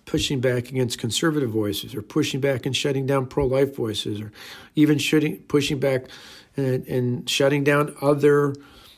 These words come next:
legitimate sources within the media, like the New York Post and the stories they had last fall. It's amazing that they use the, the premise that they don't want to engage in those who are promoting violence, but yet someone like the leader of Iran,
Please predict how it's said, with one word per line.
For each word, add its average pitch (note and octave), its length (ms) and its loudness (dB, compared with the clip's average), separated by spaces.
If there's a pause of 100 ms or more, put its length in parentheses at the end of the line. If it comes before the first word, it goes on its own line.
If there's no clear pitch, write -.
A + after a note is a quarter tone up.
(240)
legitimate C3+ 580 2
sources C#3+ 540 0
within C#3+ 240 0
the C#3 80 0
media, D3+ 320 2
like A2+ 180 -2
the C3+ 60 -6
New C3 120 2
York C3+ 260 2
Post D3 500 -4 (260)
and C3 80 -4
the A2 80 -2
stories B2+ 340 4
they C3 100 2
had B2 140 0
last A#2+ 220 -2
fall. B2+ 400 -4 (1700)
It's - 120 0
amazing E3+ 440 4
that D3+ 80 -4
they D#3 100 4
use D3+ 240 4
the, C#3+ 240 0 (260)
the - 120 -4
premise D#3+ 580 2
that C#3+ 280 -2
they D3 280 2 (340)
don't E3 300 4
want D#3 380 2
to D3 100 0
engage C#3+ 400 2
in C#3+ 100 -2
those C#3+ 300 2
who B2+ 120 0
are C#3 100 2
promoting C#3 420 0
violence, D3 460 2
but - 160 -8
yet D3+ 260 4
someone D#3 300 0
like D3 180 2
the C#3 100 -4
leader D#3 360 6
of C3+ 80 4
Iran, C3+ 760 2